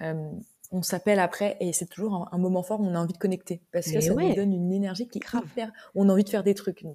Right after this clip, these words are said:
Speaker 2: Ouais.
Speaker 1: Tiens, et si on parlait de ça ? Parce qu'en fait, t'es super créatif. Et c'est ça, quand
Speaker 2: Ouais.
Speaker 1: t'es entrepreneur, qui est hyper intéressant, c'est de trouver ces moments de créativité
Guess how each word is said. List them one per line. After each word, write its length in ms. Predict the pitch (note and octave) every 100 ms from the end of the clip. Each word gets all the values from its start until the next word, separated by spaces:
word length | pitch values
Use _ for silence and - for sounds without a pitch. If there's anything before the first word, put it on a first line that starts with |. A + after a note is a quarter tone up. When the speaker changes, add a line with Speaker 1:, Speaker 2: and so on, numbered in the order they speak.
| -
Speaker 2:
Ouais. 180 | B3+ A#3+
Speaker 1:
Tiens, 260 | A#3 A3+ A3+
et 60 |
si 160 | A3 A#3
on 60 | A3
parlait 260 | A3 A3+
de 40 | A3+
ça ? 180 | G#3+ G#3 -
Parce 140 | G3
qu'en 80 | F#3+
fait, 180 | B3 B3
t'es 100 | F3+
super 400 | - G3 F#3+ -
créatif. 480 | G3+ F3+ - - - - - _
Et 60 | -
c'est 160 | - E3
ça, 360 | A#3 A#3 A#3 -
quand 120 | F3
Speaker 2:
Ouais. 40 |
Speaker 1:
t'es 60 | F3
entrepreneur, 460 | E3 - F#3 G3+ G3+
qui 80 | F3
est 20 |
hyper 160 | F3+
intéressant, 480 | E3+ - E3+ E3+ G#3
c'est 140 | - E3+
de 60 |
trouver 260 | - - F#3+
ces 140 | F#3+ F#3
moments 240 | E3+ F3
de 60 | E3+
créativité 720 | - E3 - E3+ - G#3